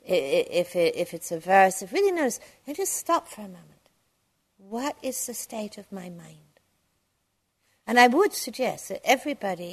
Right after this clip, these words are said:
in this room right now has a mental state. No one doesn't. So you might even pause right now. What is the state of your mind?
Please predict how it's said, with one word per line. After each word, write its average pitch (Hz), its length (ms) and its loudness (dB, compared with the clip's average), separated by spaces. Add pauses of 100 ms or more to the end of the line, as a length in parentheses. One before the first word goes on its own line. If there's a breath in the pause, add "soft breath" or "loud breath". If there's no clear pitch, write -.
in 220 220 -2
this 208 260 -8
room 165 240 -12
right 190 200 -14
now 165 340 -10
has 190 180 -12
a - 20 -6
mental 233 320 -6
state. - 320 -20 (1300)
No 285 160 0
one 359 160 0
doesn't. 302 540 -4 (2000)
So - 140 -4
you 240 100 4
might 269 320 4
even 208 300 -10
pause 190 480 -2
right 175 180 -16
now. 220 360 -18 (260)
What 240 360 -2
is - 280 -12
the 220 80 -18
state 190 540 -18 (180)
of - 120 -20
your 214 100 -18
mind? 226 300 -12